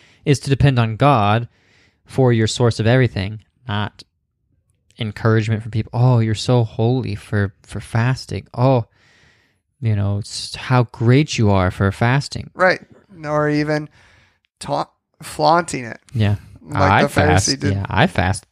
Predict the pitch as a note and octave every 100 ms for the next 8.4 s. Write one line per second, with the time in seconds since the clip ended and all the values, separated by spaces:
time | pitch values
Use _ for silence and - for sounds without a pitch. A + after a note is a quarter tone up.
0 | _ - G#2 G#2+ G#2+ A2+ A2+ A#2+ - G3
1 | E3+ - A2 E3+ C#3+ C#3 C#3 D3 D3+ _
2 | _ - - - _ _ _ _ _ _
3 | _ _ _ - D#3 - _ _ _ _
4 | - C#3+ D3 D3+ C3 C3+ C3 - B2+ D3
5 | F#3 D3 C3+ G3+ - - F3 G3 E3+ E3
6 | D#3+ D3 G3 A#3+ - - - D#3+ D#3+ G#3
7 | F#3+ F#3 F#3+ E3+ D#3 - C#4+ C4 A#3+ A#3+
8 | D#4+ G4+ - E3+